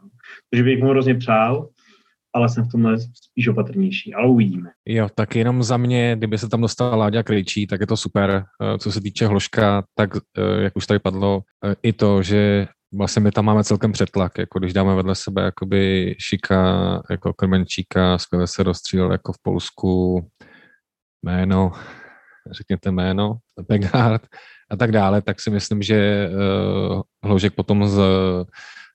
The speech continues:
Speaker 2: zranění úplně by opravdu teďka tam musel sázet jeden gól za druhým a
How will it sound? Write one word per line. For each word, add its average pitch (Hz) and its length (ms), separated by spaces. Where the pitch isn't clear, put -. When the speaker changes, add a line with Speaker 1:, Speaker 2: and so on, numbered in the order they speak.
Speaker 2:
zranění 95 520
úplně 92 540
by 98 280
opravdu 92 460
teďka 95 340
tam 95 160
musel 92 300
sázet 90 400
jeden 90 200
gól 87 160
za 85 120
druhým 85 560
a 90 100